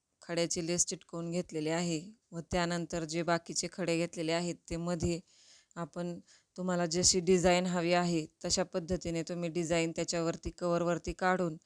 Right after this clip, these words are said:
त्याच्यावरती ते चिटकवून घ्यायचे. खूपच पटकन होणार आहे आणि खूप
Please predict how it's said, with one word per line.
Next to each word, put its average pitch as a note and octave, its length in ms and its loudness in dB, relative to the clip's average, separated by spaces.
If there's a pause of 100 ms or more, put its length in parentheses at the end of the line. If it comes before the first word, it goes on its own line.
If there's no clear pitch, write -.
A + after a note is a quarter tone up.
(320)
त्याच्यावरती E3+ 540 -2
ते F3+ 100 0
चिटकवून F3 520 -4
घ्यायचे. E3+ 500 0 (1700)
खूपच F#3+ 300 -2
पटकन G3 420 -2
होणार F3+ 280 0
आहे E3 200 0 (140)
आणि E3 240 -8
खूप - 160 -16